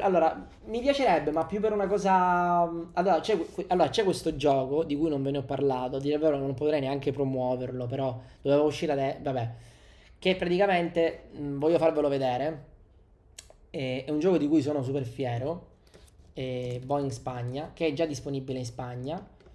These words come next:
e, che è uno dei giochi più grandi che abbiamo fatto, secondo me, molto figo. Disattivo l'audio, anche se l'audio è incredibile. E ho già preparato trailer, cose, vabbè, mm, c'ho un video di quaranta minuti che è tipo non un documentario, però dall'inizio, che è questo qua,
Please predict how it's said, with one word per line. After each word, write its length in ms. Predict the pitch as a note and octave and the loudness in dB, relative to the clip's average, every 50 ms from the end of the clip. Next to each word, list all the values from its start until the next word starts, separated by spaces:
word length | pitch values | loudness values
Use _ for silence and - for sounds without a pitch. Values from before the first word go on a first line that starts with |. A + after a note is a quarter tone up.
| - - - - - - - - | -20 -20 -20 -20 -20 -20 -20 -8
e, 1400 | - C3+ C3+ C3+ C3 B2+ B2 B2 B2 B2 B2 A#2+ A#2+ A#2+ A#2+ B2 B2 - - - - C#2+ C#2+ C#2 - - - - - - - - - - | -4 -4 -2 -2 -2 -4 -4 -4 -4 -6 -6 -6 -6 -6 -8 -8 -10 -12 -14 -14 -14 -14 -14 -14 -16 -18 -18 -18 -18 -18 -18 -18 -20 -14
che 140 | - F#3 E3+ | -4 0 2
è 40 | D#3+ | 2
uno 120 | D#3+ E3+ | 4 4
dei 120 | D#3+ D#3+ | 2 0
giochi 200 | C#3+ D#3+ D#3 C#3+ | 0 0 -2 -2
più 120 | B2 D3+ D#3 | -4 -4 -2
grandi 300 | D3+ D3+ C#3+ D3 C#3+ C3+ | -2 -2 -2 -2 -2 -4
che 40 | C3 | -4
abbiamo 280 | B2+ C3 C3+ C3+ C3+ | -4 -6 -6 -6 -6
fatto, 640 | B2 C3 B2+ B2+ B2 A#2 - - D#3 F3 F#3+ F#3 - - - - - | -6 -6 -8 -8 -10 -10 -8 -6 -6 -6 -6 -10 -18 -20 -20 -20 -20
secondo 400 | - - - B2+ C3 B2+ C3 C3 | -16 -12 -8 -8 -6 -6 -6 -6
me, 360 | B2+ A#2+ A#2 B2 D#3 - - - - - - - - | -4 -4 -4 -4 -6 -8 -12 -20 -20 -20 -20 -16 -10
molto 300 | D3 D3 C3+ A#2 B2 C3+ | -6 -6 -6 -4 -6 -6
figo. 480 | A#2 B2+ B2 A#2+ B2 C#3+ E3 F3+ - - - - _ _ | -6 -6 -6 -4 -4 -4 -6 -6 -10 -18 -20 -20 _ _
Disattivo 500 | - - C3+ C#3 C#3 - - E3 D#3 D#3 | -10 -8 -6 -6 -6 -2 0 2 2 4
l'audio, 400 | D3 C3+ C#3+ D3+ D3+ D3 C#3+ C#3 | 2 4 2 2 2 2 0 -2
anche 180 | C3+ B2+ C3+ | -2 -4 -6
se 100 | B2 C3 | -6 -4
l'audio 240 | C3 C#3 C#3 C#3 C3 | -2 -2 -2 -2 -4
è 40 | B2+ | -8
incredibile. 640 | A#2+ C3 C3+ B2+ B2+ A#2+ B2 C#3 C3 C#3 D3+ F3+ F3+ - - - - - - - - _ _ _ - | -8 -8 -8 -8 -8 -10 -10 -10 -8 -8 -8 -10 -10 -14 -20 -20 -20 -20 -20 -20 -20 _ _ _ -8
E 360 | - C#3+ C#3+ C#3 C#3 C#3 C#3 | -6 -4 -2 -2 -4 -4 0
ho 140 | - D#3+ D3 | 0 -2 0
già 160 | C#3 E3 D#3+ | 2 0 0
preparato 360 | D#3 D#3+ C#3 C#3+ C#3+ C#3+ C#3 C#3 | 2 2 0 0 0 0 0 -2
trailer, 600 | C#3 C3+ C3 C3 C3+ C3+ C3+ C3+ C3 C3+ B2+ C3 | -2 -2 -2 0 0 0 -2 -2 -2 -4 -4 -6
cose, 460 | C3 - C3 C3 C3 C3+ B2 C3 B2+ | -4 -2 0 0 0 0 -2 -4 -6
vabbè, 420 | B2+ C3 C3 C3 - B2+ - - - - - | -6 -6 -4 -4 -4 -6 -6 -10 -16 -16 -14
mm, 340 | C#3 C3+ B2+ B2+ B2 B2 B2+ B2 | -12 -12 -10 -10 -10 -10 -12 -12
c'ho 200 | - - E3+ E3 | -2 2 4 4
un 120 | D#3+ D3 C#3+ | 4 2 0
video 260 | D3 E3 E3+ E3 D#3+ | -2 0 0 0 0
di 100 | C#3+ C#3 | 0 0
quaranta 400 | C#3 C#3+ C#3+ C#3+ D3 D3 B2 D3 | 0 0 0 0 -2 -2 -2 -2
minuti 280 | C#3+ D3 D#3 D#3+ D#3 C#3+ | -2 -2 -2 -2 -2 -2
che 60 | C3+ | -2
è 60 | A#2+ | -4
tipo 200 | - C3+ C3 C3 | -6 -8 -8 -6
non 140 | C3+ C#3 C#3+ | -6 -4 -4
un 180 | C#3 C#3 C#3 | -4 -4 -4
documentario, 720 | C3+ C3+ C3+ C3+ C3+ C3+ C3 A#2+ B2 C#3 C#3 C#3+ C#3+ C#3 C3 | -2 -2 -4 -4 -4 -6 -8 -4 -4 -2 0 0 0 0 -2
però 280 | A2+ C3 B2+ B2+ B2 B2+ | -2 -2 -2 -2 -2 -2
dall'inizio, 440 | B2+ B2 C3 B2 A#2+ A#2 - - F3 | -4 -6 -8 -8 -10 -10 -6 -4 -4
che 60 | F3+ | -4
è 40 | E3+ | -4
questo 300 | D3 C3+ - D#3+ C#3+ C#3 | -4 -6 -6 -6 -8 -4
qua, 320 | - C#3 B2+ A#2 A#2+ | -4 -4 -4 -4 -8